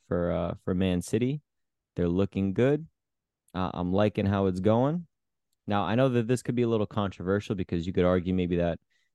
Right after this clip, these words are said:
Manchester City have been a little bit more comfortable than another team that I'm gonna mention that's gonna be above them. But at the same time, Manchester City have a much easier group, in my opinion,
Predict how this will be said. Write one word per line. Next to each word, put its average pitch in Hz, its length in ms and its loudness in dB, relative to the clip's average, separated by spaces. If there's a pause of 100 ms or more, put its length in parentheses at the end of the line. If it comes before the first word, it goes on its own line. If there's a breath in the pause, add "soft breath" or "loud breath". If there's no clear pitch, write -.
(140)
Manchester 92 480 -2
City 90 380 2
have 85 340 0
been 90 140 0
a 85 100 0
little 87 200 0
bit 90 120 -2
more 85 280 -4
comfortable 90 760 0 (560)
than 85 400 0
another 90 300 0
team 92 240 -2
that 85 100 0
I'm 85 80 0
gonna 82 140 0
mention 82 320 -2
that's 85 160 -6
gonna 85 140 -2
be 85 120 2
above 85 300 2
them. 90 320 -2 (720)
But 151 340 2 (1040)
at 90 140 0
the - 80 -8
same 90 360 2
time, 120 500 2 (360)
Manchester 101 560 4
City 127 220 -2
have 95 120 0
a 87 60 -2
much 95 320 -2
easier 90 400 0
group, 107 260 -4 (100)
in 127 80 -4
my 127 120 0
opinion, 170 540 0